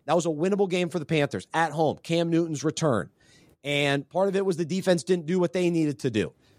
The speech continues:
But in those tight games in the N F L, I believe, you know, a lot of times it's the quarterback. Tom Brady's gonna win you a tight game.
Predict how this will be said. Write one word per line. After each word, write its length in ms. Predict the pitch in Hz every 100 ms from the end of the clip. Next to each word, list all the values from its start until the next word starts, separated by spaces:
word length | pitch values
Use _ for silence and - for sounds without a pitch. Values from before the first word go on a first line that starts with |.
| _ _ -
But 300 | 160 147 _ _ _ _
in 140 | - 160
those 240 | 156 143
tight 520 | - - 208 240 -
games 520 | 147 208 196 156 127 -
in 160 | 160
the 120 | 156
N 140 | 160 175
F 180 | 175 185
L, 440 | 175 139 117 110 _ _ _ -
I 120 | 180
believe, 580 | 185 175 160 151 135 - _ _
you 60 | -
know, 80 | 143
a 20 |
lot 200 | 165 180
of 60 | 175
times 200 | 180 165
it's 100 | -
the 80 |
quarterback. 540 | 175 180 160 147 151 -
Tom 180 | 160 165
Brady's 240 | 165 160
gonna 140 | 160
win 160 | 147 151
you 80 | 147
a 40 |
tight 220 | 143 143 117
game. 260 | 123 76